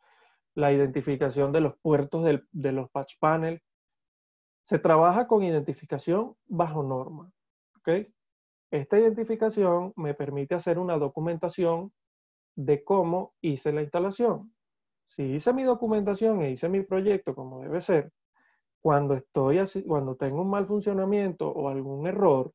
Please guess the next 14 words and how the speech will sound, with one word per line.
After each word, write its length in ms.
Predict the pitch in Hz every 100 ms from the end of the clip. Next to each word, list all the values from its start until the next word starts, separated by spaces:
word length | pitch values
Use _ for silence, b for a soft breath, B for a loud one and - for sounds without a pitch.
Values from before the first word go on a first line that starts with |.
| _
en 100 | 143
un 160 | 135 160
equipo 460 | 196 175 151 - -
y 160 | 156
debo 380 | 151 196 180 143
ir 180 | 185 175
al 120 | 135
cableado 360 | 139 131 135 160
estructurado 680 | 180 170 156 165 165 175 b b _ -
o 120 | 139
a 60 |
la 120 | 135 127
capa 280 | 135 180
física, 500 | 175 160 - - 160